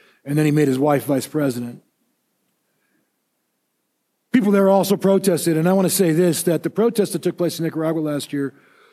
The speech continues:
were, by any measure, peaceful protests, probably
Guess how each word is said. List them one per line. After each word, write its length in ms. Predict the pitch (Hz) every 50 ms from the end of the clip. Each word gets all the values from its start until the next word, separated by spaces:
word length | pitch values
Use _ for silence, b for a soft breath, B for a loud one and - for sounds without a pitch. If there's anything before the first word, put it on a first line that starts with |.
| b b b b
were, 580 | - 185 180 175 175 180 180 190 - - - - _ _ _ _ _ _ - - - -
by 420 | - 160 156 143 131 196 185 180 185
any 200 | 202 208 190 175
measure, 280 | 175 175 170 147 151
peaceful 340 | - - 185 170 - 165 139
protests, 440 | - 160 160 147 - 147 127 - -
probably 720 | - - 190 196 190 185 175 147 151 151 143 143 139 -